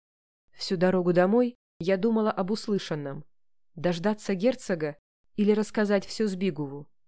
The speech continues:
Ближе к вечеру я не выдержала и решила открыться.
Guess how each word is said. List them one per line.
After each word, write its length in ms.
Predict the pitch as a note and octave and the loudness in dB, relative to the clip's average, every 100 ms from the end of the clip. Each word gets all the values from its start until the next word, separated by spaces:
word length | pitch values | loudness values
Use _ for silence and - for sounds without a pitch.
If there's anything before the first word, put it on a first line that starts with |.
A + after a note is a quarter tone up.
| _ | _
Ближе 380 | D3+ F3 F#3+ F#3 | -4 0 0 0
к 80 | F#3 | -2
вечеру 460 | A3+ A3+ G3 F3+ - _ | -2 -2 -2 -2 -6 _
я 160 | - G3+ | -2 0
не 160 | G#3 A3+ | 2 2
выдержала 760 | G#3 D3+ D3+ C#3 D3 C#3 C3+ _ _ _ _ | 2 2 0 -2 -6 -6 -10 _ _ _ _
и 80 | G3 | -2
решила 400 | F#3+ G3+ C4 B3 | 0 0 0 2
открыться. 800 | A#3 A3 - F#3 D3+ - - C#3 | 2 -2 -2 -4 -2 -4 -6 -8